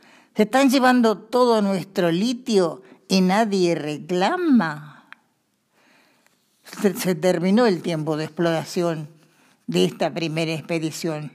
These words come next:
Debíamos volver. Regresamos a Buenos Aires en tren, apenados,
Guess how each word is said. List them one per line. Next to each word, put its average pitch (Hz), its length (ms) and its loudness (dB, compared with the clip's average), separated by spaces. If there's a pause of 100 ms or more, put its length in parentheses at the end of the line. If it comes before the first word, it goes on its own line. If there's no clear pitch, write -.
(160)
Debíamos 185 460 0
volver. 156 540 -6 (960)
Regresamos 190 680 -2
a 190 40 -4
Buenos 160 380 -6
Aires 202 400 -4
en 151 200 -10
tren, 151 420 -6 (800)
apenados, 165 880 -4